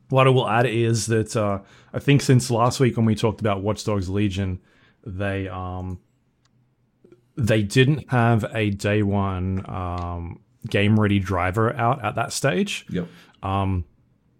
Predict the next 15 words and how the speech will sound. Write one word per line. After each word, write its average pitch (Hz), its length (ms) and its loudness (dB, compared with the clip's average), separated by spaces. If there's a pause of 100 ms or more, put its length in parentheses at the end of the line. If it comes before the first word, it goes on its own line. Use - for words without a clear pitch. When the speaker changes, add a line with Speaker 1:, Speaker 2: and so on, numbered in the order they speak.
(340)
Speaker 1:
while 110 340 4
we 123 120 6
were 113 120 4
recording, 107 800 2
one 107 200 0
dropped, 123 460 0 (640)
and 101 320 2
as 104 100 0
soon 120 200 6
as 107 120 4
we 107 80 2
finished 104 340 0
recording 101 440 0
that 90 160 -2
episode, 101 600 -2